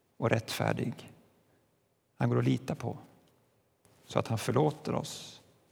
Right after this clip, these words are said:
synderna. För det tredje, det här tillståndet av, eh, dunkelhet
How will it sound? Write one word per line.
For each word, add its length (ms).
synderna. 520
För 140
det 80
tredje, 420
det 180
här 160
tillståndet 920
av, 380
eh, 220
dunkelhet 1300